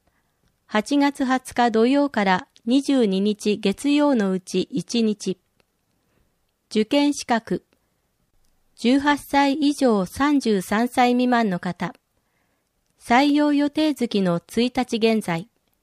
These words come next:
受付期間。七月二十九日金曜まで。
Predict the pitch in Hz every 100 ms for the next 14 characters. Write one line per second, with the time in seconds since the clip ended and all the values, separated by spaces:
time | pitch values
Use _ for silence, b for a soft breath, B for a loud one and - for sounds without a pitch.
0 | _ _ _ _ _ _ _ _ 202 196
1 | 285 - - 262 - - 190 180 - _
2 | _ _ _ _ - - 277 285 285 277
3 | 285 294 269 233 - 240 226 226 185 -
4 | 233 269 269 254 190 180